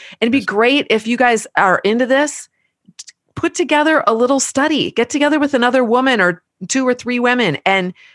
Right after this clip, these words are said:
Speaker 1: go through this like a study together. Talk about it. Talk about the, the implications of the truth of what he's,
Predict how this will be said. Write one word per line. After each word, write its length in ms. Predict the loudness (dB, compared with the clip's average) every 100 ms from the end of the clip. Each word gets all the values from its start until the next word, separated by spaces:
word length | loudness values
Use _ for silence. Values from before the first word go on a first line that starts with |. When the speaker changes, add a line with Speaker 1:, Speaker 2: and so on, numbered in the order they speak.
| _ -2
Speaker 1:
go 300 | 0 2 0
through 280 | -2 -2 0
this 200 | -2 -4
like 160 | -4
a 60 | -6
study 580 | -6 -4 -2 -4 -6 _ _
together. 500 | -4 0 2 2 -2 -2
Talk 320 | -2 0 0
about 320 | 0 2 2
it. 160 | -2 _ -20 -18
Talk 300 | -2 0 0
about 420 | 0 0 0 -2
the, 240 | 0 0 -2 _ _
the 320 | -8 -8 -4
implications 1200 | -2 -2 -4 -8 -6 -6 -6 -4 -4 -6 -12 -18 -20 _ _ _ _
of 220 | 0 0 -2
the 80 |
truth 400 | -4 -2 -2 -2
of 100 | -4
what 140 | -4 -4
he's, 140 | -6